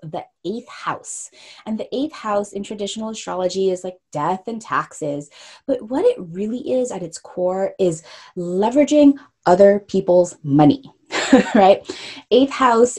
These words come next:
is the second house from our partnerships. So, you know, if you're married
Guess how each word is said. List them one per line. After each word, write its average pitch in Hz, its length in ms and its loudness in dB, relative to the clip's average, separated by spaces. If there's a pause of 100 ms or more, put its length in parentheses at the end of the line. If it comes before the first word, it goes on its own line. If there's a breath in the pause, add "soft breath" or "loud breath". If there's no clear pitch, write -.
is 196 440 6 (220 loud breath)
the - 60 -2
second 269 380 -2
house 220 480 -2
from 190 480 0 (260)
our 165 280 -2 (140)
partnerships. - 720 -2 (200 loud breath)
So, 202 340 4
you 202 120 -2
know, 175 120 -2
if - 220 -2
you're 180 140 0
married 196 680 -2